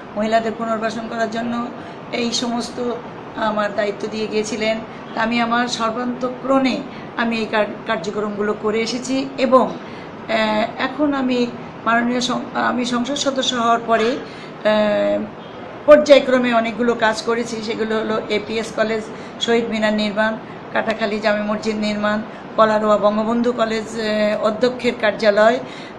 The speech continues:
সম্প্রসারণ করা এবং আসবাবপত্র দিয়ে সজ্জিত করা, মেয়েদের দর্জি বিজ্ঞান ও প্রশিক্ষণ শেষে, আহ, তাদের কর্ম, কর্মসক্ষম করা, খাদ্য প্রক্রিয়াজাতকরণ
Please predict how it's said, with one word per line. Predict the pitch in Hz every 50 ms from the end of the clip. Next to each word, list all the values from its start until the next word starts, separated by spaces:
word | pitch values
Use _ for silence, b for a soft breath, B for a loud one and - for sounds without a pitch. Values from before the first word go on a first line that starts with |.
| -
সম্প্রসারণ | - - 233 220 214 220 226 220 233 226 214 226 226 220
করা | - 226 220 220 220
এবং | 214 202 208 214 220 220 - B B B B B
আসবাবপত্র | - 208 214 190 208 226 220 - 226 226 220 - 220
দিয়ে | 196 220 214
সজ্জিত | 208 - 233 214 - 196 214 214 208 196
করা, | - 202 196 196 226 285 B B B B B B
মেয়েদের | - 214 226 233 233 214 240 240 240 240 - - - - - - - -
দর্জি | 233 233 226 226 233 247
বিজ্ঞান | 226 240 233 - - 240 240 247 254 254 - -
ও | - 220 226 226 226 240 277 - - - - - - -
প্রশিক্ষণ | - 233 247 - 294 285 - 285 277
শেষে, | 262 - 262 254 262 233 233 240 262
আহ, | 294 - - - - - - - - - - 220 220 220 220 220 220 220 214 214 -
তাদের | 226 220 214 220 226 208 214 -
কর্ম, | 226 226 208 214 220 220 220 226 226 - 226 214 -
কর্মসক্ষম | - 220 220 113 - 220 220 110 - 226 233 - - 220 - - 233 226 202 - - 233 226 214 208 -
করা, | - 220 202 214 220 247 294 - B B B B B -
খাদ্য | - 220 208 - 233
প্রক্রিয়াজাতকরণ | 220 226 226 208 - 220 220 202 220 220 214 220 - 220 220 214